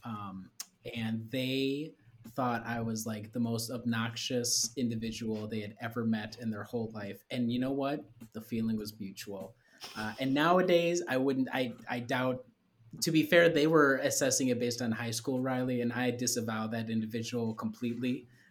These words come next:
Uh, I don't want anything to do with that person. So I understood where they were coming from,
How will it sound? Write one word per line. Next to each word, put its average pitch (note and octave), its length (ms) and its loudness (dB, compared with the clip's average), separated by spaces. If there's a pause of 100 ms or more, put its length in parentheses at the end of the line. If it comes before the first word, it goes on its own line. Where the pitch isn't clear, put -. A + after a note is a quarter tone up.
Uh, A2 160 -2
I A2+ 80 -2
don't A#2 100 2
want A2+ 160 2
anything A2 340 0
to G#2+ 40 -8
do A2+ 180 -4
with A#2+ 120 -4
that A#2+ 180 -2
person. B2 320 0
So B2+ 180 -2
I D3+ 140 4
understood C3+ 540 0
where C3 120 0
they A#2+ 120 0
were A2+ 120 0
coming A#2+ 300 -2
from, C#3 400 -6